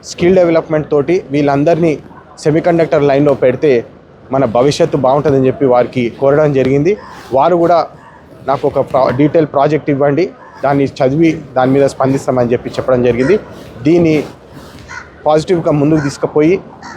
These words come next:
ఒక సెమీకండక్టర్ ఫెసిలిటీ లేదా ఒక ఇన్‌ఫ్రాస్ట్రక్చర్ ఫెసిలిటీ వచ్చేటట్టు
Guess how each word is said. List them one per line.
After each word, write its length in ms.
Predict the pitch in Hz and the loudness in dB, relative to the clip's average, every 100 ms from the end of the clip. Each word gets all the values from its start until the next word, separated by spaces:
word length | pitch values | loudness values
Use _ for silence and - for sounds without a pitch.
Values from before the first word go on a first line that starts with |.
| - - - - | -18 -18 -18 -8
ఒక 100 | 135 | -4
సెమీకండక్టర్ 640 | 160 151 175 165 151 147 151 | 0 0 2 0 0 -2 -2
ఫెసిలిటీ 360 | 127 139 - | -4 -4 -2
లేదా 260 | 156 131 151 | 2 2 4
ఒక 160 | 147 135 127 - - - - - - - | 2 2 -2 -2 -10 -10 -12 -20 -18 -6
ఇన్‌ఫ్రాస్ట్రక్చర్ 580 | 151 202 196 190 180 160 | -2 -2 -2 -2 0 0
ఫెసిలిటీ 340 | 147 156 147 147 | 0 0 0 0
వచ్చేటట్టు 540 | 123 151 143 131 139 | 0 0 -2 -2 0